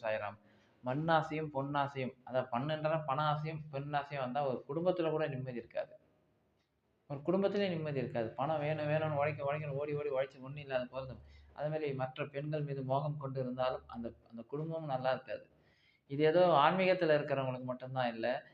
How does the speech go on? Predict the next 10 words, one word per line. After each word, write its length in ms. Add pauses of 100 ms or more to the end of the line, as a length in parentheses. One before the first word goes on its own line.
(180)
குடும்ப 300
வாழ்க்கையில 400
வாழற 360
நமக்கும் 420
தான் 220
பாபா 320
அந்த 140
டெஸ்ட் 360
வைப்பார். 360 (1700)
பாபா 640